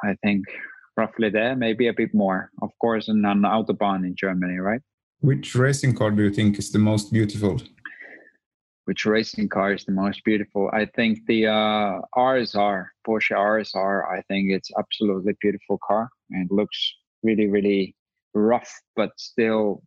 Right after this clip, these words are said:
Speaker 1: elegant. So, yeah, definitely. I would love to drive R S R one day in Le Mans.
Speaker 2: And, uh, which road car do you think is the most beautiful?
Speaker 1: Uh, there are many.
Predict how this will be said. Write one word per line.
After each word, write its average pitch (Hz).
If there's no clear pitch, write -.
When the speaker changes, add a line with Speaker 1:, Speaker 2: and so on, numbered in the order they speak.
Speaker 1:
elegant. 120
So, 92
yeah, 95
definitely. -
I 101
would 98
love 98
to 92
drive 95
R 90
S 90
R 95
one 95
day 95
in 95
Le 95
Mans. 95
Speaker 2:
And, 110
uh, 107
which 107
road 123
car 98
do 95
you 92
think 95
is 101
the 98
most 98
beautiful? 101
Speaker 1:
Uh, 185
there 151
are 147
many. 139